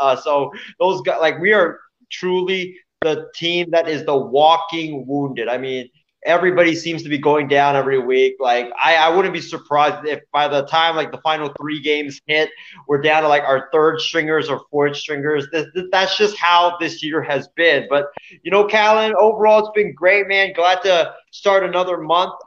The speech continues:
of programming here on the M I six Sports Network, and I'm definitely looking forward to hopefully being elected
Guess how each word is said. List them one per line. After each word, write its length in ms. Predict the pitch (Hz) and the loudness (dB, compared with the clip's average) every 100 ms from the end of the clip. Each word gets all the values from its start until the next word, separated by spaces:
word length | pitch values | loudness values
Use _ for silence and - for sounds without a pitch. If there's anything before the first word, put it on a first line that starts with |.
| - | 0
of 340 | 170 165 147 135 - - | 4 4 2 -4 -12 -4
programming 640 | 185 190 185 180 175 175 | -2 -2 2 2 0 -4
here 220 | 156 180 | -6 -2
on 100 | 170 | -2
the 80 | 165 | -2
M 160 | 170 170 | -2 0
I 120 | 170 | -4
six 380 | 147 - 175 - | -4 -10 -12 -12
Sports 400 | - 175 170 170 | -12 -6 -6 -6
Network, 380 | 175 180 185 190 | -2 0 0 -4
and 80 | 160 | -6
I'm 200 | 147 135 - | -8 -8 0
definitely 600 | 226 240 202 160 131 117 - - - | 0 0 -2 -2 -2 -8 -14 -20 -8
looking 520 | 156 220 226 247 196 | 0 2 2 -4 -4
forward 560 | - 233 220 185 143 107 - - | 0 4 4 4 2 -2 -10 -2
to 160 | 185 | 0
hopefully 720 | 151 - 247 254 226 226 214 208 | 0 2 2 2 0 0 0 -2
being 320 | 220 233 208 190 | -4 -2 -2 2
elected 800 | 185 170 214 214 - 170 143 | 2 2 2 0 -2 -2 -2